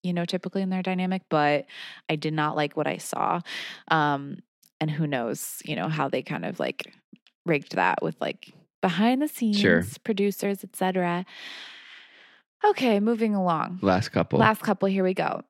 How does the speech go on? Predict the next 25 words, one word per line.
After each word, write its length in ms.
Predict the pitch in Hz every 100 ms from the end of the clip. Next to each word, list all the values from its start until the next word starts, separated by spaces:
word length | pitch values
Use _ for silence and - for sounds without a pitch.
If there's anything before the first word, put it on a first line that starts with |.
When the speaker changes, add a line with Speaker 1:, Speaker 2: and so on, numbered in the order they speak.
| _ _ - -
Speaker 1:
<clears throat> 340 | 220 240 196 180 _ _
Paris 580 | 226 226 233 254 - - _ -
and 160 | 196 185
Great. 360 | 165 - - - 196 - _ -
Speaker 2:
So 440 | - 147 127 120 76
their 260 | 110 139
thing 280 | 165 156 151
is 200 | 123 107
she, 520 | - - - 113 113 98
her 280 | 110 98
mom 260 | 110 95 101
had 220 | 104 90
her 140 | 92 87
at 100 | -
eighteen 640 | 90 85 - - 71 71 76
and 200 | 55 85
she's, 360 | - 73 78
like, 240 | 73 65 -
wants 260 | 82 82
to 80 | -
be 140 | - 67
a 40 |
young 300 | 65 57 69
mother, 400 | 62 62 50 113
basically. 680 | - 71 - - - - -